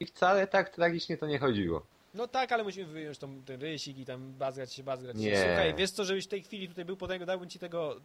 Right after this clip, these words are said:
Speaker 2: Touch Diamonda, byś go obmacał paluchę i naprawdę byś powiedział: „O, ten ekran jest dostosowany w dziewięćdziesięciu procentach do obsługi palcem”. Dlaczego w dziewięćdziesięciu procentach? Uważam, że w stu procentach ekran dostosowany do obsługi palcem jest w iPhone'ie. Prawda?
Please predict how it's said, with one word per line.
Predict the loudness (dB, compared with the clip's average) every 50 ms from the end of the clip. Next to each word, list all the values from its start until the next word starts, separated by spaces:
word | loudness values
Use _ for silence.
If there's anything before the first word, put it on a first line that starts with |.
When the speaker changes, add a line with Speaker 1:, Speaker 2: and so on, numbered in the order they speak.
| _ _
Speaker 2:
Touch | 2 2 2 2
Diamonda, | 0 0 0 0 -4 -6 -4 -4 -4
byś | -4 -6 -8 -6
go | -4 -2 -2 0 -2
obmacał | -2 -2 2 2 2 2 0 -4
paluchę | -4 -4 -4 -6 -6 -8 -10
i | -10
naprawdę | -6 -6 -6 -6
byś | -6 -8
powiedział: | -10 -8 -8 -8 -10 -10 _ _ _ _ _ -2
„O, | 0 2 2 2
ten | 2 0 0 0 0
ekran | -2 -2 -2 -2 -2
jest | -2 -2 -4
dostosowany | -6 -10 -12 -10 -10 -6 -4 -4 -2 -2 -4 -6 -8 -10 _ _ _ _ -14
w | -10
dziewięćdziesięciu | -6 -4 0 0 0 0 0 -4 -6 -6 -8 -8
procentach | -4 -4 -4 -2 -2 -4 -2 0 -2 -2 0
do | -2 -4
obsługi | -4 -4 -8 -14 -14 -14 -6
palcem”. | -4 -4 -4 -4 -6
Dlaczego | -12 -12 -10 -10 -10
w | -10
dziewięćdziesięciu | -10 -10 -10 -12 -14 -8 -4
procentach? | -4 -2 -2 -4 -4 -4 -4 -4 -6 _ _ _ -20 -20 -20 _ _ _ _ _ _ -4
Uważam, | 0 2 2 2 2
że | 0 -2 -4 -4
w | -6
stu | -6 -6 -4 -2
procentach | -2 -2 -2 -2 -2 0 0 -2 0
ekran | -2 -4 -2 -2 -2 -4
dostosowany | -2 -6 -6 -6 -6 -4 -4 -4 -2
do | -4 -6
obsługi | -6 -6 -12 -14 -10 -4
palcem | -4 -4 -4 -4 -6 -8
jest | -4 -2
w | -2
iPhone'ie. | 0 0 0 0 -2 -2 -8 -12 _ _ _ _ _ _ _ _ _ _ _ _ _ _
Prawda? | -6 -6 -2 0 0 0 0